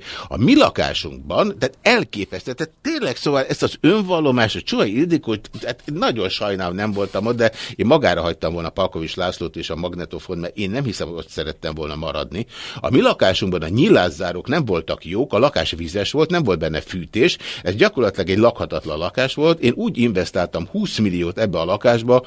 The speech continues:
hogy soha nem lesz az enyém, mondta Palkovics László, aki azt is elárulta, hogy a vári óvodában, mint a várban lévő lakos, egy másik óvodás kisgyerek a szüleivel, akit nem nevezett meg, négymillió forintos szobajátékot vett a saját adózott pénzén, ha úgy tetszik, az önkormányzat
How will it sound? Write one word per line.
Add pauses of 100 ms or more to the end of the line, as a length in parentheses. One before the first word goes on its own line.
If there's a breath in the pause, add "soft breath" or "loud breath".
(100)
hogy
soha
nem
lesz
az
enyém,
mondta
Palkovics
László, (180 loud breath)
aki
azt
is
elárulta,
hogy
a
vári
óvodában,
mint
a
várban
lévő
lakos, (280 loud breath)
egy
másik
óvodás
kisgyerek
a
szüleivel,
akit
nem
nevezett
meg,
négymillió
forintos
szobajátékot
vett
a
saját
adózott
pénzén, (300 loud breath)
ha
úgy
tetszik,
az
önkormányzat